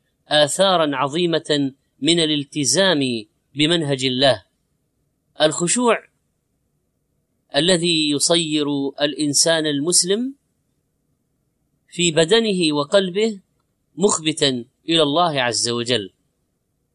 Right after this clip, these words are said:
الخشوع في رمضان ينكسر القلب ويذل لله رب العالمين،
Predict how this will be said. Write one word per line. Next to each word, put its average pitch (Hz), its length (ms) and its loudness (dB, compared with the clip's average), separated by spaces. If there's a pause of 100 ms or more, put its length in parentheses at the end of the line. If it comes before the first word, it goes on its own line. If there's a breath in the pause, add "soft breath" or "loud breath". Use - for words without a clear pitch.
(640)
الخشوع 151 560 0
في 143 200 -2
رمضان 127 560 0 (360)
ينكسر 147 580 2
القلب 143 340 -2
ويذل 143 480 -2 (120)
لله 143 400 2
رب 131 200 -2
العالمين، 135 640 0